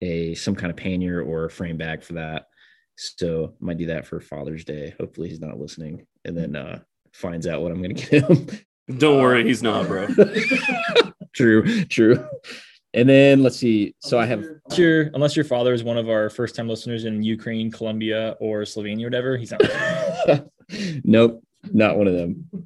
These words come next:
Speaker 1: Um, yeah, and then I have a school project that I'm making a poncho and a pair of pants for. So that's one of my final projects.
Speaker 3: Actually, that's,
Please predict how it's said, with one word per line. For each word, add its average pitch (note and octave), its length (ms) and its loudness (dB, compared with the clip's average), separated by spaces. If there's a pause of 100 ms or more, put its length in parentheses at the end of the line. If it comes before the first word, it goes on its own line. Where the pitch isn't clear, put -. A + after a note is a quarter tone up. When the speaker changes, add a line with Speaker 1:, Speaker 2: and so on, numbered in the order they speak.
(220)
Speaker 1:
Um, A2 600 4 (240)
yeah, E3 180 6
and A#2 120 6
then A#2+ 100 6
I B2 80 4
have A#2+ 520 2
a G#2 160 -2
school - 260 0
project A2+ 420 2
that G2+ 80 -2
I'm G2 140 0
making F#2+ 200 -4
a F2+ 60 -8
poncho F#2 560 -2
and F2 280 -4
a D#2 40 -10
pair F2 200 -8
of D#2 60 -10
pants - 640 -16 (380)
for. - 320 -12
So C#2 220 -12
that's D2 180 -12
one F2 80 -12
of D2 60 -10
my C#2 80 -12
final - 320 -14
projects. - 580 -18 (460)
Speaker 3:
Actually, B2 300 -16 (420)
that's, - 180 -18